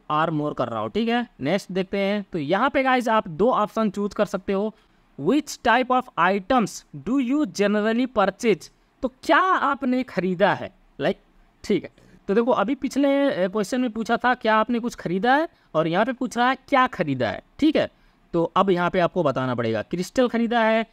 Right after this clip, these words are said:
या फिर टीएसएस खरीदा है, लाइक लिमिटेड टाइम आइटम।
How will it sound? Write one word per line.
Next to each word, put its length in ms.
या 200
फिर 340
टीएसएस 380
खरीदा 340
है, 80
लाइक 160
लिमिटेड 640
टाइम 340
आइटम। 440